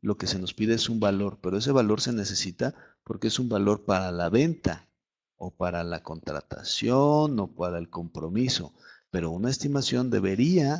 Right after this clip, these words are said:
de tener un rango. Entonces, este es, es un tema bastante, bastante importante considerar. Uno es que la estimación es consecuencia de la medición y, este, la, la,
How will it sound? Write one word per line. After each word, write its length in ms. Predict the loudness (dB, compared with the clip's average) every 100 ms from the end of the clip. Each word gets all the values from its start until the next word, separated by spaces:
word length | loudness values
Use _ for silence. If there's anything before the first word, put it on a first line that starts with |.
| -4
de 120 | -6
tener 340 | -4 -2 0 0
un 120 | 0
rango. 380 | -4 -6 -8 -18
Entonces, 300 | -6 -4 -2
este 260 | 2 4 4
es, 320 | 4 -2 -4
es 240 | -2 0 0
un 160 | 0
tema 460 | 2 2 2 0 -6 _ _
bastante, 680 | -2 -2 0 -2 0 2 2
bastante 440 | 0 0 -2 0
importante 580 | 0 -2 -4 -6 -4 -4
considerar. 560 | -4 -6 -6 -8 -2 0
Uno 240 | 2 0
es 200 | 0 -4 -12 -20 _
que 120 | 0
la 100 | 2
estimación 500 | 2 0 0 0 0
es 80 | 0
consecuencia 560 | -2 -4 -2 0 0 0
de 100 | -2
la 100 | -4
medición 540 | -4 0 2 2 0 -12 -20 _ _ 0
y, 380 | 2 2 0 -8
este, 800 | -4 -2 -2 -6 -6 -2 0 -2 -2
la, 360 | -2 -2 -4 -6
la, 1000 | -8 -6 -6 -6 -6 -6 -8 -12 -14